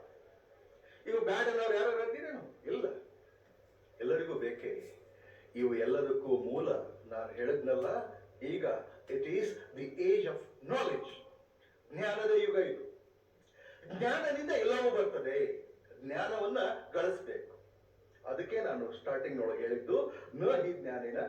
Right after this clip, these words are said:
ಸದೃಶಂ" ಅಂತ. ಜ್ಞಾನದಿಂದಲೇ ಎಲ್ಲ. ಜ್ಞಾನವನ್ನ ಗಳಿಸಿದ ಮೇಲೆ ಅದ್ರ ಜೊತೆ ಜೊತೆಗೆ ಇವೆಲ್ಲವೂ ಬರ್ತದೆ ಅನ್ನುವಂಥದ್ದನ್ನ ನಾವು ನೆನ್ಪಿಟ್ಕೊಳ್ಬೇಕು. ಡಾಕ್ಟರ್ ಎ ಪಿ ಜೆ ಅಬ್ದುಲ್ ಕಲಾಂ ಅವರು ಹೆಂಗ್ ದೊಡ್ಡವರಾದ್ರು? ಜ್ಞಾನದಿಂದ, ಹೌದಲ್ಲ?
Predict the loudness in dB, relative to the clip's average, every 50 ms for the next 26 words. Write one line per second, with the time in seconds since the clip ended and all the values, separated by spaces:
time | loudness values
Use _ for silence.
0 | -6 -10 -10 -6 -6 -4 -4 -4 -4 -4 -6 -8 -8 -8 -10 -10 -10 -10 -10 -12
1 | -12 -14 -18 -16 -8 -4 -2 0 2 2 0 0 0 2 2 4 4 6 4 2
2 | 2 2 -2 -4 -8 -12 -16 -20 -20 _ _ -20 _ _ -20 -18 -8 -4 -2 -2
3 | 0 2 0 0 2 0 0 0 2 2 0 0 0 -2 0 0 0 2 2 0
4 | 0 -2 -6 -6 -6 -4 -4 -4 0 0 2 2 2 2 2 2 2 2 2 2
5 | 2 0 0 -4 -2 0 2 4 4 4 4 4 2 2 2 2 0 0 0 0
6 | 2 2 2 0 -4 -8 -6 -4 -4 -4 -2 -2 -4 0 2 2 2 2 0 -2
7 | -6 -8 -14 -12 -6 -4 0 0 0 0 -2 -6 -10 -4 -2 -2 0 0 -2 -8
8 | -8 -4 -4 -2 -2 -2 -4 -6 -8 -8 -14 -20 -20 -20 -20 -20 -20 -20 -20 -20
9 | -20 -20 -20 -20 -20 -20 -20 -20 -20 -20 -20 -20 -20 -20 -20 -20 -18 -6 0 2
10 | 2 2 2 -2 -4 -4 -4 -4 -4 -4 -4 -4 -6 -4 0 0 0 0 0 -2
11 | -4 -4 -2 0 2 2 2 0 0 0 0 0 0 0 -2 -2 -6 -12 -16 -20
12 | -20 -20 _ -20 -20 _ -6 -4 -4 -4 -2 -2 -2 2 4 4 4 4 4 2
13 | 0 2 2 2 2 2 2 -2 -6 -12 -16 -20 -20 -20 _ -20 -20 _ -20 _
14 | _ -20 -20 -10 -4 -2 0 2 2 2 2 0 0 0 0 2 2 4 2 2
15 | 0 -2 -6 -12 -18